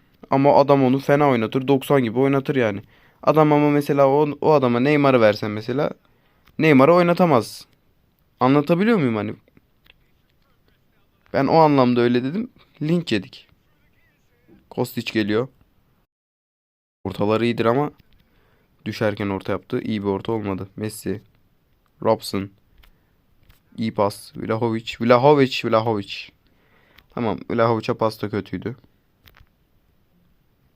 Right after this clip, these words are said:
Hakim Ziyech. Ziyech topu sürdü. Leva'ya oynadı. Leva. Salah. Fırsatçı golcü Salah'ı çıkartmış bu arada. Salah. Çağlar.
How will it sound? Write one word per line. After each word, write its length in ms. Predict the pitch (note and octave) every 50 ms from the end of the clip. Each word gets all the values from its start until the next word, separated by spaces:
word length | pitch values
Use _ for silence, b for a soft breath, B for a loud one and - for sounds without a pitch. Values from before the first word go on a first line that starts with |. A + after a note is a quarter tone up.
| _ _ _ _ _ _ _ _ _ _ _ _ _ _ _ _ _
Hakim 280 | - A#2 - A#2 A2+
Ziyech. 280 | G#2+ A#2 A#2+ A2 G2+ G#2 - _ _ _ _ _ _ _ _ _ _ _ _ _ _ _ _ _
Ziyech 300 | - - A#2 A#2 A#2 A#2
topu 400 | - - C3 - - B2+ A#2+ - - - _ _ _ _ _
sürdü. 460 | - - A#2+ A2+ A2+ A2 A#2 B2+ C3+ _ _ _ _ _ _ _ _ _ _ _ _ _ _ _ _ -
Leva'ya 320 | G#2+ A2 A2 A2+ A2+ A2+ A2+
oynadı. 340 | A2+ G#2+ G#2 G2+ G2 G2+ G2+
Leva. 340 | A2 A2+ A#2 A2+ G#2 -
Salah. 380 | - - - A#2+ B2 A#2 A2 - - _ _ _ _ _ _ _ _ _ _
Fırsatçı 380 | - - - G#2+ G#2+ - -
golcü 260 | A2 A#2 A2+ A2 A2+ A2+
Salah'ı 300 | - A#2 G#2+ A2 A2+ A#2
çıkartmış 540 | A2+ - - - G2+ G#2 G2+ G2 - _
bu 60 | - G2+
arada. 240 | G2 G2+ A#2 C3+ C3+ b b b b b b b b b b b b
Salah. 420 | - - - D3 D3+ D3 D3+ E3 E3
Çağlar. 720 | - - B2 A2+ A2+ A2 A2 G#2+ G2+ - - - - -